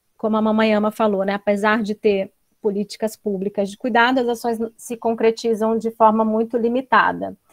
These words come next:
Em Moçambique, não é destinado orçamento para se, se concretizar as leis aprovadas, né, que são propostas pela sociedade civil, na sua maioria. Na Europa, se a gente tomar o exemplo da Itália, apresentado pela Paola,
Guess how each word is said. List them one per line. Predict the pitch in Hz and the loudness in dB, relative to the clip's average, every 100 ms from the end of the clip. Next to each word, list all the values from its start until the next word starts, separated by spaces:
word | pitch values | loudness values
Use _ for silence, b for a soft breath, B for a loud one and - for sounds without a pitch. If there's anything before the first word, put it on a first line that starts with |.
| b b | b b
Em | 220 | -4
Moçambique, | 233 240 262 247 247 233 - | -2 0 0 0 0 -2 -4
não | 247 | -2
é | 240 | 2
destinado | 226 226 226 214 220 | 0 2 2 2 2
orçamento | 226 233 220 214 262 339 254 | 2 2 4 4 4 0 0
para | 233 | 2
se, | 226 - 226 214 196 196 | 0 0 -2 0 -2 -4
se | - - 214 | -10 -8 -8
concretizar | - 208 214 208 208 202 202 202 | -4 -4 -4 -4 -2 0 2 0
as | 190 | -2
leis | 202 196 | -2 -2
aprovadas, | 208 233 226 220 262 285 247 | -2 0 6 6 6 2 -2
né, | 226 233 | -2 -4
que | - | -6
são | 208 | -8
propostas | 202 202 202 196 - | -6 -4 -4 -6 -8
pela | 196 | -12
sociedade | - 202 202 202 - | -12 -8 -6 -6 -4
civil, | 214 196 226 | -6 -2 -2
na | 269 | -2
sua | 240 202 | -6 -8
maioria. | 190 196 214 262 320 _ b b b _ | -6 -4 -4 -4 -6 _ b b b _
Na | 240 | 2
Europa, | 254 247 233 208 214 | 4 8 8 8 2
se | 202 214 | -4 -6
a | |
gente | 202 - | -8 -6
tomar | 233 220 | -2 2
o | 214 | 2
exemplo | 214 214 208 214 | 2 0 -2 -2
da | 202 | -2
Itália, | 208 - 208 190 | 0 2 4 2
apresentado | 190 - 190 208 208 190 | -2 -6 -6 -2 -2 -2
pela | - 202 | -4 -4
Paola, | 202 - 226 202 190 185 | -4 0 0 0 -4 -6